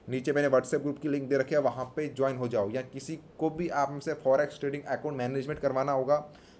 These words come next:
तो वो भी हम करते हैं, उसके लिए भी आपको नीचे WhatsApp ग्रुप में ज्वाइन होकर मेरे को personally कॉन्टैक्ट करना होगा। और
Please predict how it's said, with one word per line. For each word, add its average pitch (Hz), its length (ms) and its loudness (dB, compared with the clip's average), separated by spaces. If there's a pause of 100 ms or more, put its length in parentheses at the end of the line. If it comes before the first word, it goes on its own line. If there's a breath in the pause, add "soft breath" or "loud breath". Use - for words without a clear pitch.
(120)
तो 135 60 -2
वो 135 160 4
भी 147 140 2
हम 156 140 -2
करते 143 340 0
हैं, 151 80 -2
उसके 135 280 -6
लिए 143 140 0
भी 151 120 -2
आपको 139 300 0
नीचे 131 220 -4
WhatsApp 131 280 0
ग्रुप 139 140 -4
में 139 100 -2
ज्वाइन 135 220 2
होकर 135 220 -2
मेरे 123 160 -4
को 131 200 -4
personally 135 300 0
कॉन्टैक्ट 135 420 -2
करना 131 200 -2
होगा। 143 280 0
और 151 420 2